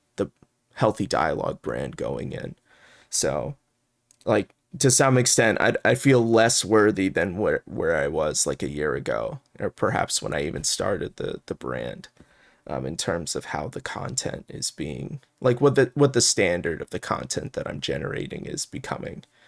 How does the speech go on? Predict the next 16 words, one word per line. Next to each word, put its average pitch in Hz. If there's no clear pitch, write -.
So, -
um, 110
I 117
did, 131
I -
did 123
reach 123
out 104
to, 104
to, 90
like, 101
an -
old 90
friend 85
of -
mine 80